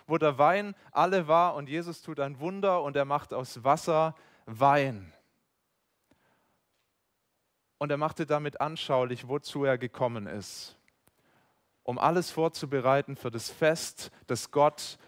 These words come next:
mit allen Menschen feiern will, die zu ihm gehören. Um die Freude zu bringen, die wir wirklich brauchen. Jesus bringt die wahre Freude, dazu ist er gekommen.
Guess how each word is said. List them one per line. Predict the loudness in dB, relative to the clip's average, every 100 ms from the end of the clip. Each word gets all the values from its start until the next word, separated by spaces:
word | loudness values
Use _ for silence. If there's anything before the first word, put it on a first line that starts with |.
| -12
mit | -10 2
allen | 4 4 0
Menschen | -2 -4 -6 -10
feiern | 0 2 4 0 -2
will, | -2 -2
die | -6
zu | -8 -8 -8
ihm | -8 -8
gehören. | -8 -6 -6 -8 -10
Um | -10 -10
die | -12
Freude | -10 4 6 6 2 -6
zu | -8 -10
bringen, | -4 -2 -2 -4
die | -4 -2
wir | -2 2
wirklich | 2 2 -2 -4
brauchen. | -2 2 4 2 -4
Jesus | -2 -2 -2 -4 -6
bringt | -10 -10 -8 -10
die | 0
wahre | 2 2 -2
Freude, | -6 -2 -2 -2 -4
dazu | -4 -4 -8
ist | -6
er | -8
gekommen. | -8 -6 -4 -4 -6 -14